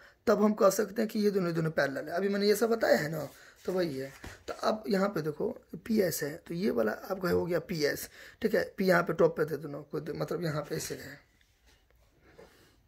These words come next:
भाई साइड पे लिखा है ना, आप ऐसे दे देना, ये सब कोई मायने नहीं रखता है, ऊपर में अच्छा लगेगा इसलिए, बस और कोई बात नहीं। चलिए, तो ये जो पीआई,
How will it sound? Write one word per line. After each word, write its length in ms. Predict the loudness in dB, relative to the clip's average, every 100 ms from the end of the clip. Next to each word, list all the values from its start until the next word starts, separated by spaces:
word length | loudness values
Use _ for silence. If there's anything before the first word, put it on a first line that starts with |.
| -20 -20 -20 -20 _ -6
भाई 80 | 0
साइड 260 | 2 2
पे 60 | 0
लिखा 220 | 0 0
है 80 | -2
ना, 100 | -4 -6 -4
आप 160 | -2 -2
ऐसे 200 | -4 -8
दे 100 | -10
देना, 260 | -16 -18 -20 _ _ -8
ये 140 | 0 4
सब 180 | 4 4
कोई 180 | 4 4
मायने 260 | 0 0
नहीं 120 | -4
रखता 320 | -8 -10 -14 -14
है, 80 | -16 -12
ऊपर 220 | -8 -6 -6
में 80 |
अच्छा 220 | -6 -4 -4
लगेगा 360 | -6 -10 -12 -12 -14 -14 -12
इसलिए, 300 | -10 -8 -10
बस 200 | -10 -8
और 80 | -8
कोई 160 | -6 -8
बात 200 | -8 -12
नहीं। 100 | -16 -16 -18 -18 -18 -8
चलिए, 220 | -4 -2 -4 -10 -14 2
तो 360 | 6 8 6 0
ये 160 | 2 4
जो 180 | 6 6 4 -4
पीआई, 500 | -4 0 4 4